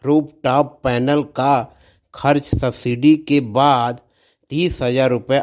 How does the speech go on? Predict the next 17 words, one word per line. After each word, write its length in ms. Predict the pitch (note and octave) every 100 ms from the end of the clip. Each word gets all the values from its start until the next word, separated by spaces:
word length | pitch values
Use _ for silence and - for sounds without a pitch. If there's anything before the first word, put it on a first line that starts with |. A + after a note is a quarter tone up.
| -
आएगा। 540 | B2 B2 B2 G#2 A#2 F#2 - - - - - - - _ _ _ _ _ -
तीन 320 | D#3+ G3 G3 -
kilowatt 680 | D3+ D3+ E3 D3 C3+ C#3+ D3+ -
का 120 | D3+ C#3+ -
panel 340 | B2 B2+ C#3+ C3+
लगवाने 580 | B2 A#2 A#2 A#2+ C#3 C#3+ C#3
पर 140 | C3
एक 320 | - C3+ C#3+ A#2
दशमलव 400 | B2 - B2+ C3+
अस्सी 480 | - A#2+ - D#3+ C3 A2
लाख 420 | A#2 C#3 C3 - - _ _ _ _ _ G#2+
रुपये 380 | B2 A#2+ D3 D3
खर्च 300 | - C3+ C#3 B2+
होंगे। 500 | B2+ B2 A#2+ C#3 G#2+ - _
इसमें 320 | B2 - D3 D#3+
अठहत्तर 600 | A#2 - B2+ - - D3
हजार 440 | A#2+ G#2+ C3 D3